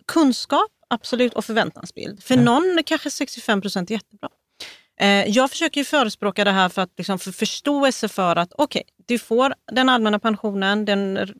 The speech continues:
Speaker 1: som du sa,
Speaker 2: Mm.
Speaker 1: motsvarar si och så många procent. Eh, arbetsgivarens del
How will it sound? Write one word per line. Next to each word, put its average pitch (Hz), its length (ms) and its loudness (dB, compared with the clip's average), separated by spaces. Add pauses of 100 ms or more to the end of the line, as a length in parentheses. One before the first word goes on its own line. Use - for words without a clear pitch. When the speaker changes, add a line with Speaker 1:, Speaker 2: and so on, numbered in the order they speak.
(300)
Speaker 1:
som 202 240 0
du 190 100 0
sa, 185 320 2
Speaker 2:
Mm. 185 240 2
Speaker 1:
motsvarar 185 420 -2
si 170 160 -8
och 165 80 -6
så 180 100 -2
många 165 200 -2
procent. 196 480 -4 (640)
Eh, 196 360 2
arbetsgivarens 208 680 0
del 220 240 0